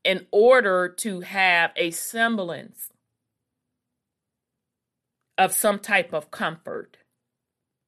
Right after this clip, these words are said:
Existing working folks and old heads, if you haven't prepared yourself, it's finna to be rough.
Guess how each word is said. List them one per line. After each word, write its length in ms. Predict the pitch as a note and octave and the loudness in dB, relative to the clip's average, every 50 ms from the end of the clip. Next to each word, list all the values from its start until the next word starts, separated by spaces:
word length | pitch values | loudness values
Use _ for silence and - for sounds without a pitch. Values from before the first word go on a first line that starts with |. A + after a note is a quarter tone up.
| _ _ _ _ _ _ _ _ _ _ _ _ _ _ _ _ _ _ _ _ _ _ _ _ _ _ _ _ _ _ _ _ _ _ _ _ _ _ _ _ - - | _ _ _ _ _ _ _ _ _ _ _ _ _ _ _ _ _ _ _ _ _ _ _ _ _ _ _ _ _ _ _ _ _ _ _ _ _ _ _ _ -4 -4
Existing 680 | F#3 F3+ D3 D3 G3 A3+ A#3+ A#3+ - - C#4 C4+ C4 A#3 | -4 -4 -2 2 4 4 4 4 2 -4 -4 -2 0 2
working 380 | C4 C4 C4 C4 - B3 A#3+ | 4 4 2 2 -2 -8 -8
folks 420 | A#3+ - - C4 B3+ B3 B3 - - | -6 -2 0 2 2 2 0 -2 -8
and 160 | F#3+ F3+ - - | -8 -6 0 4
old 440 | - A#3 B3+ C4 C4 C#4 C4 C4 | 4 6 6 6 4 4 2 -2
heads, 680 | C4+ D4+ C#4+ C#4+ C#4+ C#4 C4+ C4+ C4+ C4+ C4 - - - _ _ _ _ _ _ _ _ _ _ _ _ _ _ _ _ _ _ _ _ _ _ _ _ - _ _ | 0 0 0 2 2 0 0 0 -2 -2 -4 -8 -12 -12 _ _ _ _ _ _ _ _ _ _ _ _ _ _ _ _ _ _ _ _ _ _ _ _ -20 _ _
if 80 | - | -10
you 80 | D3+ E3 | -8 -4
haven't 340 | F#3+ A3 A3+ A#3+ B3 A#3+ A#3+ | 0 2 2 2 2 -2 -2
prepared 560 | - B3 A3+ A#3+ - C#4+ C4+ C4 C4 B3+ - | -2 -2 -2 0 0 2 4 4 4 2 0
yourself, 720 | C#4 C4 B3+ B3+ - - - C#4 C#4 C#4+ C#4+ C#4 C#4 - _ _ _ _ _ - | -2 -2 -2 -2 -4 -2 0 2 2 2 2 0 -4 -6 _ _ _ _ _ 0
it's 240 | - G#3+ G#3 G#3+ - | 0 0 0 0 -4
finna 420 | - - C4 C4+ C4+ C4 - - - | 0 2 2 2 2 0 -4 -6 -6
to 80 | C4 | -6
be 220 | A3 G#3 B3 A#3+ A3+ | -4 -2 -2 -2 -2
rough. 560 | F#3+ A3 A#3+ A3 D#3+ - - - - - | 2 4 4 4 4 2 -4 -16 -20 -20